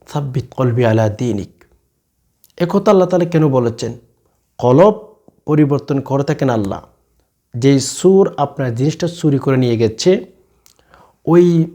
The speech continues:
ব্যক্তির অন্তরকে যদি আল্লাহ পরিবর্তন করে দিতে চান, পারেন। দুটা শব্দ আল্লাহ বলে থাকেন, কাফ নুন কুন, এই দুটা শব্দ রব্বুল আলামিন বলে থাকেন।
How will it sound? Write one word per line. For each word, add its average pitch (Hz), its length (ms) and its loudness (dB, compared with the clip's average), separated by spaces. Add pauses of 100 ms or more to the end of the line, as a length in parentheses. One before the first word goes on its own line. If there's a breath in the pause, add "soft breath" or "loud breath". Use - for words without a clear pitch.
ব্যক্তির 175 460 2
অন্তরকে 175 420 0
যদি 185 200 0 (100)
আল্লাহ 180 280 0
পরিবর্তন 175 580 2
করে 175 240 2
দিতে 190 300 0
চান, 233 320 -2
পারেন। 110 420 -6 (840)
দুটা 139 280 4
শব্দ 170 320 -2
আল্লাহ 135 580 0 (1000)
বলে 131 200 4
থাকেন, 117 340 -4
কাফ 147 640 0
নুন 113 300 -2 (200)
কুন, 214 420 0 (380 soft breath)
এই 175 140 2
দুটা 185 380 2 (280)
শব্দ 165 320 -2
রব্বুল 143 300 2
আলামিন 123 360 0
বলে 120 180 2
থাকেন। 113 320 -8